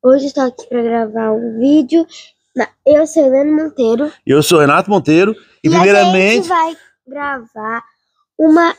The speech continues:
Speaker 1: carne que se chama costela janela.
Speaker 2: Isso aí, costela janela. E a churrasqueira raiz hoje é minha princesinha Helena, né? É, elas estão comemorando aqui. Hoje ela tá comemorando os seus nove aninhos de idade, né? Provavelmente esse vídeo vai entrar um pouquinho mais pra frente, mas a minha princesinha fez nove anos de idade, né, filhinha?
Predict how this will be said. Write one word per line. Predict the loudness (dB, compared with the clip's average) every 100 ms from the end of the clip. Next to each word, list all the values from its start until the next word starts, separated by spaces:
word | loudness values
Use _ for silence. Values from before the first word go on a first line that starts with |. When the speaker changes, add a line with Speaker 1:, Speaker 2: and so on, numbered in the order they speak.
| _ _
Speaker 1:
carne | -4 0 0 0 0 -2
que | -6
se | -18 -2
chama | 0 0
costela | -2 -4 -4 -6 -2 0 0
janela. | 2 0 -2 -4 -10 -4
Speaker 2:
Isso | 0 4 4 2 2 2
aí, | 2 2
costela | 0 0 2
janela. | 4 4 4
E | 2
a | 0
churrasqueira | -2 -4 -2 0
raiz | 2 0 0
hoje | -2 0
é | -2
minha | -2 -6
princesinha | -6 -6 -4 -2 0
Helena, | 2 2 2 2
né? | 2 0 _ _ -2
É, | 2 4
elas | 2 0
estão | -4 -4
comemorando | -2 0 2 2 0
aqui. | -2 -4 -4 _ _ -2
Hoje | 0 0
ela | -2
tá | -4
comemorando | 0 2 4 4 2
os | 0 0
seus | 0
nove | 2 2 0
aninhos | 0 -2 -2
de | -2
idade, | 0 2 0
né? | -2
Provavelmente | 0 0 -2
esse |
vídeo | -4 -2
vai | 0
entrar | 0
um |
pouquinho | -2 -4
mais | -2
pra | -2
frente, | -4 -6 -2
mas | -2 0
a |
minha | 0 0
princesinha | -2 -2 0 0 0
fez | 0 0
nove | 0 0 2 0
anos | 0 -2
de | -2
idade, | 0 2 0 0
né, | 0
filhinha? | 0 -2 0 0 0